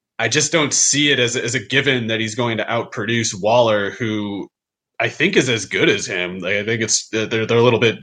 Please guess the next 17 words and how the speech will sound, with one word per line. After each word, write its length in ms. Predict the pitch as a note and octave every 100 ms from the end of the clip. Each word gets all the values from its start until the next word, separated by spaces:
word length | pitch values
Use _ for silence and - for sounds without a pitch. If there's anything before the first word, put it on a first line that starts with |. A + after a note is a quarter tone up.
| -
different 320 | A2+ A#2+ G2
stylistically, 840 | F#2 G2+ G2+ F#2+ A2 F#2+ G#2+ G2
obviously, 380 | F#2 F#2+ G2 G2+
but 220 | F#2 E2
Waller, 400 | G2 D3+ C#3+ A#2+ - - - _ _ -
he's, 260 | F#3 G3 - _
he's 300 | D#3 D#3+ A#3+
catching 260 | D#4+ C#4+ D#3
a 60 |
hundred 240 | D#3+ D3 C3+
passes 320 | C3+ A#2 G#2+
in 100 | F#2
sixteen 540 | - A#3 - A#2 G2
games, 280 | F#2+ G2 F#2
in 120 | F2+
my 160 | G#2+ C#3
opinion. 520 | G2 G2 F#2 F#2 G2